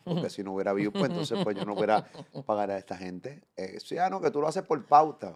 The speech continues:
Speaker 1: Bueno, yo no necesito mucha pauta, gracias a Dios, porque tengo bastantes medios donde estoy a diario, así que por pauta no. O sea, simplemente es un formato que yo tengo que hacer porque por eso me pagan, ¿no? Eh, pero a mí me da mucha gracia,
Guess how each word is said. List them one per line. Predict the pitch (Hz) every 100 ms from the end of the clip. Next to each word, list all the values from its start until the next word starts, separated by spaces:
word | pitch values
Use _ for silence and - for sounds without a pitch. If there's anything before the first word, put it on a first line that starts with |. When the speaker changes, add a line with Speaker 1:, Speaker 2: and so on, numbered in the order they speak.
| -
Speaker 1:
Bueno, | - 104 - - -
yo | 90
no | 110
necesito | 123 135 131
mucha | 131 131
pauta, | 120 117 123
gracias | 110 117
a | 120
Dios, | 127
porque | 131 110
tengo | 104 117 117 - - _ _
bastantes | - - 98 98
medios | 107 110 117 104
donde | 98
estoy | - 92
a | 98
diario, | 95 92 104 104 85
así | -
que | -
por | 82 92
pauta | - 95 95 117
no. | 143
O | 156
sea, | 113 101 - -
simplemente | - 113 110 123 123 135 - 113
es |
un | 117 110 110 - _
formato | _ 131 127 165 156
que | 113
yo | 101
tengo | 104 117
que |
hacer | 123 - 202 - _
porque | 117 101
por | 92
eso | 98 123
me | 110
pagan, | 95 101 -
¿no? | - 113 139 _ _ _ _ _ _ _
Eh, | 120 123 120 113 - - _ _ _ _
pero | 139 135 135 131 120
a | -
mí | 120 123
me |
da | 139 147
mucha | 147 160
gracia, | 147 143 131 107 107 110